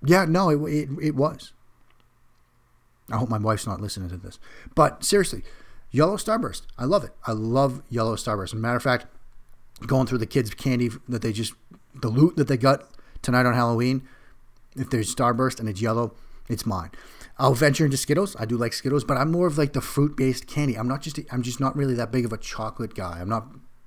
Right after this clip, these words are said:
big into candy. And candy corn, I can't get there. But John Lamarakis, he also asks, you know, when it comes to chocolate, are you milk? Are you dark? Are you white? Where are you on it? And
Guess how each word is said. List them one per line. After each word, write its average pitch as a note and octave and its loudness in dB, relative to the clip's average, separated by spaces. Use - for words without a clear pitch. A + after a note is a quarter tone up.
big C3 4
into A#2+ -2
candy. A#2 -4
And B2 0
candy C3+ 0
corn, C3+ -2
I C3 2
can't B2 0
get G2 -6
there. - -12
But B2+ 4
John D3+ 6
Lamarakis, D#3+ 0
he D3 4
also D3 6
asks, C3 2
you C3 4
know, B2 4
when A#2+ 2
it A2+ -2
comes D#3 2
to - -10
chocolate, G#2+ -4
are B2 0
you A2+ 0
milk? D#3+ 2
Are A#2 -2
you G#2+ -2
dark? D#3 4
Are A2+ -2
you G2+ -4
white? C3 2
Where C3 4
are C3 8
you A2 0
on G2 -2
it? F#2+ -6
And A#2+ -2